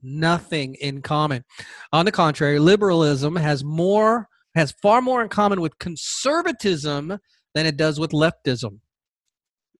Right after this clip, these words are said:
Let me re-, let me repeat that. Liberalism has far more in common with conservatism than it does with leftism.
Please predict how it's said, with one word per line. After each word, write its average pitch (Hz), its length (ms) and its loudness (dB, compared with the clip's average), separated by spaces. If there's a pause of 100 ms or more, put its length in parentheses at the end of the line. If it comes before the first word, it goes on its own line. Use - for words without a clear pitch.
Let 202 120 -4
me 269 80 -6
re-, 208 240 -6 (120)
let 196 160 -2
me 247 80 -6
repeat 160 380 -4
that. 107 200 -8 (640)
Liberalism 175 1040 2
has 151 360 -2 (380)
far 254 360 2
more 233 320 2
in 196 140 -2
common 170 600 -2
with 147 240 -6
conservatism 196 1200 -2
than 190 140 0
it 202 140 -6
does 180 280 0
with 196 240 -2 (200)
leftism. 160 1000 -2